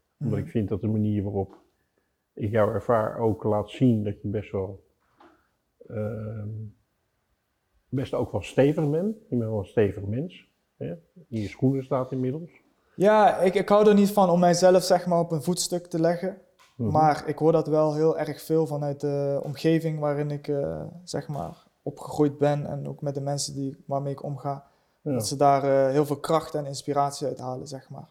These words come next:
Speaker 1: Ja.
Speaker 2: En dat ze ook zo naar mij kijken als, eh, een soort van overlever. Ik ben
Speaker 1: Ja.
Speaker 2: iemand die het overleefd heeft, zeg maar.
Speaker 1: Maar ook wel iemand die ook echt positieve keuzes in zijn leven maakt.
Speaker 2: Niet altijd.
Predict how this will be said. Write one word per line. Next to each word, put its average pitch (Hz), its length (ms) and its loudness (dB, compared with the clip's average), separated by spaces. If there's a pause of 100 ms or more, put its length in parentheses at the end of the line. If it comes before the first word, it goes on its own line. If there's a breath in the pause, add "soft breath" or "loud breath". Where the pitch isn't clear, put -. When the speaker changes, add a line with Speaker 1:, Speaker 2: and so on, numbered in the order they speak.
(300)
Speaker 1:
Ja. 170 200 -6
Speaker 2:
En 98 60 -6
dat 131 200 -4
ze 143 100 2
ook 143 160 4
zo 147 200 2
naar 147 120 0
mij 139 140 0
kijken 139 340 2
als, 135 220 -4
eh, 139 80 -6
een - 920 -12
soort 175 200 4
van 170 160 4
overlever. 151 600 4
Ik - 100 -20 (680)
ben 139 100 -6
Speaker 1:
Ja. 113 60 -2
Speaker 2:
iemand 139 180 -2
die 139 100 -2
het 139 120 -2
overleefd 139 480 0
heeft, 139 160 -2
zeg - 220 -12
maar. 151 180 -16 (120)
Speaker 1:
Maar 131 220 0
ook 117 120 0
wel 120 120 2
iemand 107 260 -4
die 104 220 -4
ook 98 200 -8
echt 107 260 -10
positieve 101 500 -2
keuzes 117 380 -2
in 92 140 -12
zijn 98 120 -8
leven 92 260 -8
maakt. 92 300 -20 (920 soft breath)
Speaker 2:
Niet 170 220 4
altijd. 170 480 4